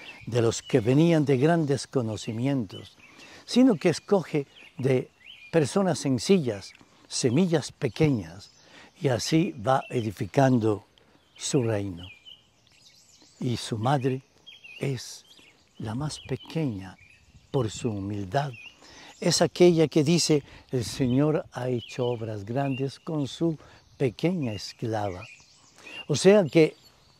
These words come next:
si vamos a ver, común denominador de la vida de Jesús es la pequeñez, la sencillez, lo pobre, aquello como que no cuenta ante el mundo,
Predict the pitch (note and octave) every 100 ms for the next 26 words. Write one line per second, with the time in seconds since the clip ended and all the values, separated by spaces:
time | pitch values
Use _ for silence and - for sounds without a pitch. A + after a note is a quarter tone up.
0 | _ _ - - D3+ F#3 F#3+ - C3 D3
1 | F3+ - - - _ D3+ D3 A#3 G3 E3
2 | C#3+ B2 B2 B2+ C3 F3 C#3 C3+ B2 C3
3 | D3 C#3+ B2 B2+ A#2+ F3 F3 - - -
4 | _ D#3 D#3 - - C3 C3+ C3+ - C3
5 | E3+ D#3+ D#3 D#2+ - - _ - - -
6 | B2+ D#3 - F#3 E3 C#3+ - D#3+ B2+ D#3+
7 | F#2+ - - _ _ _ _ _ D#3 C#3
8 | C3 - E3 B2 G2+ F2+ - - - A#2+
9 | - F#3 F#3 C#3 D3+ C#3+ - D3+ D3+ F#3
10 | F3+ C3+ G2+ G2 - - - - B2+ B2
11 | F#2 B2+ A#2 G2+ _ _ _ _ B2+ A2+
12 | C#3+ F3 C3+ A2+ C3+